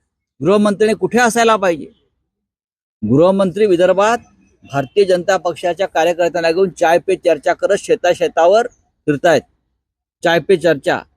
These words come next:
महाराष्ट्रातल्या बिघडलेल्या कायदा आणि सुव्यवस्थेवर चर्चा कोण करणार? चाय पे चर्चा कसली करताय?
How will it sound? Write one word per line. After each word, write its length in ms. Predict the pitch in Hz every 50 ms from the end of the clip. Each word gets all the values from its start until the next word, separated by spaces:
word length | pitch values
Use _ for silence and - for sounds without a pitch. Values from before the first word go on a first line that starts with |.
| _ _ _ _ _ _ _ _ _ _ _ _ _ _ _ _ _ _ _ _ _ _ _ _ _ _ _ _ _ _ _ _ _ _ _ _ _ _ -
महाराष्ट्रातल्या 840 | 117 131 143 165 180 185 190 185 - - - 202 185 156 170 190 196 196
बिघडलेल्या 680 | 170 156 151 180 190 196 190 190 190 185 190 190 196
कायदा 440 | 190 _ - 170 156 160 151 143 190
आणि 340 | 196 156 117 160 175 180 180
सुव्यवस्थेवर 640 | - - - 175 185 185 185 175 - - 196 190 190
चर्चा 340 | - - 185 170 - 214 196
कोण 200 | 185 202 208 196
करणार? 340 | 196 190 196 208 202 190 147 - _ _ _ _ _ _ _ _ _ _ _ _ _ _ _ _ _ _ _ _ _ _ _ _ _ _ _ _ _ _ _ _ _ _ _ _ _ _ _ -
चाय 160 | 160 160 220
पे 160 | - - 202
चर्चा 320 | 170 - 196 180 - 214 202
कसली 300 | 190 202 - 208 214 214
करताय? 460 | 214 214 190 - 208 196 180 151